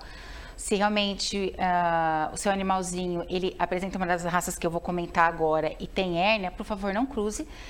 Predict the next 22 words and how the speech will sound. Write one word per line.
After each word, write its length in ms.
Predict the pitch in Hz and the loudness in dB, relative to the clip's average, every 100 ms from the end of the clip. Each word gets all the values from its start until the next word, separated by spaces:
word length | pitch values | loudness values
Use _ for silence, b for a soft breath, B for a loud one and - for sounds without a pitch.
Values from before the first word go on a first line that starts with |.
| B - | B -4
pra 100 | 190 | -4
que 240 | - 208 | 0 0
esse 160 | 185 220 | 0 -2
problema 340 | 202 190 185 | -2 0 2
não 140 | 180 180 | 0 0
venha 340 | 175 180 220 | 0 2 2
se 120 | 220 | 0
propagar, 520 | - 190 180 170 175 | -4 0 2 2 2
né, 180 | 214 185 | 2 0
pra 220 | 190 - | 0 2
outras 380 | 170 208 - 185 | 2 2 -2 -2
gerações. 840 | 180 170 175 - 165 160 254 285 - B B B B B B | 2 2 2 0 0 0 0 -2 -8 B B B B B B
É, 460 | 190 196 190 185 - - | 6 8 8 4 0 4
as 160 | 226 220 | 4 6
raças 300 | 247 240 226 | 2 2 0
predispostas, 960 | 220 208 - 226 185 170 - 165 - 175 | 0 0 6 8 8 6 0 -4 -4 -4
o 60 | |
Shih 280 | - - 269 | -2 2 0
Tzu, 280 | 277 - 440 - - - B B - | 0 -2 -2 -4 -14 -14 B B -6
o 80 | |
Lhasa 540 | 151 185 214 254 247 226 | 4 8 8 10 10 8
Apso, 420 | 226 - 240 | 4 0 0